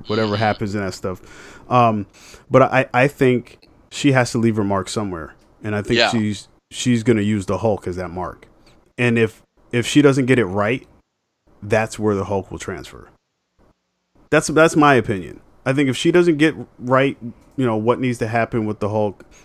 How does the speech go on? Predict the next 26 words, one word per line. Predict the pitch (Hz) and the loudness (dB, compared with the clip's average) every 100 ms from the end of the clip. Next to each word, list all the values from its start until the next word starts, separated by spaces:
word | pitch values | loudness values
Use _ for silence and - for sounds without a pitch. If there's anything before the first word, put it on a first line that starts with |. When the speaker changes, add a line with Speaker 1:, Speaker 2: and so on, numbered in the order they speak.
| - | -8
Speaker 1:
is | 120 117 | -6 -2
eventually | 110 120 - 113 | 0 0 2 0
gonna | 107 | 0
be | 104 107 | 0 0
like, | 98 92 | -2 -4
"Well, | 101 | -6
just, | 123 - - | -8 -12 -8
just | 151 - | -8 -8
give | 117 | -10
him | 95 | -10
the | |
fucking | - 82 - | -12 -18 -16
guy. | 76 78 82 | -16 -14 -14
Just, | - | -12
let's | 113 - | -12 -10
just | 120 - - | -10 -8 -4
get | 107 | -2
Speaker 2:
Yeah. | 95 | -2
Speaker 1:
this | 92 | -4
over | 90 82 | -6 -8
with." | 50 50 - _ - | -14 -18 -20 _ -10
You | 104 | -8
know | |
what | 101 | -6
I | |
mean? | 101 104 | -6 -8